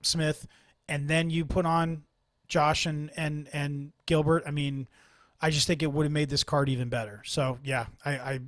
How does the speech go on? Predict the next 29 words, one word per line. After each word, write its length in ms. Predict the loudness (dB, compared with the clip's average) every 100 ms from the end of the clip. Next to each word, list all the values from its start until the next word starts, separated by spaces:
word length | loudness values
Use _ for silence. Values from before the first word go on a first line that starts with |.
| -10
it's 160 | -8 -6
a 60 | -6
very, 360 | -4 0 2
very 220 | 2 0
valid 300 | 0 -2 -4
question. 400 | -6 -6 -6 -10 -12
So, 280 | -8 -8 -8 -16 -20 -20 -20 -8
uh, 180 | 0 2
but, 140 | 6 6
of 100 | 8
course, 220 | 8 8
this 180 | 4 4
was 200 | 4 2
one 180 | 2
of 40 | 2
the 60 |
biggest 280 | 2 2 2
strike, 280 | 2 0 -2 -10 -12
fights 280 | -2 0 2
that 100 | 0
Strikeforce 460 | 0 2 2 0 0
could 160 | 0
make. 260 | 4 4 4 0 -12
Thompson 360 | 0 0 2 0
Melendez 420 | 0 0 0 0
one 240 | 0 0 0
had 100 | 0
been 140 | -2
an 140 | -4